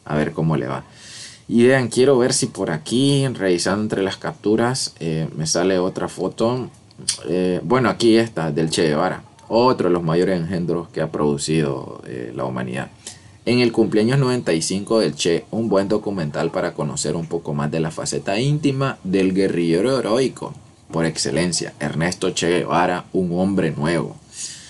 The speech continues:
Bueno, ahí tienen, pues. Eh, creo que este es uno de los mayores, eh, sandinistones,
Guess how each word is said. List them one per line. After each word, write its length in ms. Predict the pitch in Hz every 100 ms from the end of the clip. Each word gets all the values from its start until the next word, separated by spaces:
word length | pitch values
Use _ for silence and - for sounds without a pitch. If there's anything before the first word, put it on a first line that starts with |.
| - - - -
Bueno, 200 | - 113
ahí 80 | 110
tienen, 320 | 110 113 104
pues. 220 | 95 107 113 - - - - -
Eh, 260 | 87 82
creo 320 | - 98 123 113
que 80 |
este 200 | 110 110
es 140 | 107 110
uno 220 | 107 104
de 60 | 98
los 160 | 95
mayores, 680 | 87 78 76 87 95 92 -
eh, 160 | 55 78
sandinistones, 1300 | - 82 87 90 85 78 - 95 107 95 107 -